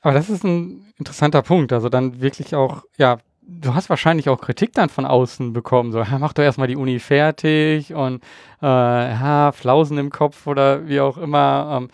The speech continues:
und, ähm, wie bist du damit dann umgegangen? Also dann auch zurückzugehen, in, wieder bei der, bei den Eltern zu wohnen, ähm, wahrscheinlich dann auch von den Freunden so, „Ja, was machst du denn jetzt?“ Äh, ähm, wie bist du damit umgegangen?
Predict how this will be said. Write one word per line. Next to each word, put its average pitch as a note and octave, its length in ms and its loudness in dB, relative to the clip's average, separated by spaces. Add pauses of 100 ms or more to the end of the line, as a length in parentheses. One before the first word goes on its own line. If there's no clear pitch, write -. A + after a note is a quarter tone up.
(460)
und, C#3 280 -8 (520)
ähm, C#3+ 380 -4 (400)
wie E3+ 560 -8
bist F3 220 0
du D#3 60 2
damit C#3 280 2
dann C3 140 0
umgegangen? C#3+ 460 0
Also A#2 160 -2
dann C3+ 160 0
auch A#2+ 140 0
zurückzugehen, C3 800 -2
in, C3 720 -10
wieder C#3 260 2
bei B2+ 160 4
der, A#2+ 440 2
bei A#2+ 180 2
den A#2 140 -4
Eltern D#3 300 -2
zu A#2 260 -8
wohnen, A2+ 600 -4
ähm, B2 460 -4
wahrscheinlich C#3 420 0
dann C#3 120 2
auch B2+ 100 0
von B2+ 120 -4
den A#2+ 140 -2
Freunden E3+ 460 0
so, A#2 200 2
„Ja, B2+ 120 0
was C3+ 160 -6
machst C3 200 -6
du E3+ 120 -4
denn D#3+ 140 -2
jetzt?“ A#2+ 400 -2
Äh, B2+ 200 2 (720)
ähm, C3 500 2 (220)
wie C#3+ 200 -4
bist G3 200 -8
du F#3+ 40 0
damit E3+ 220 -2
umgegangen? A#2 580 -6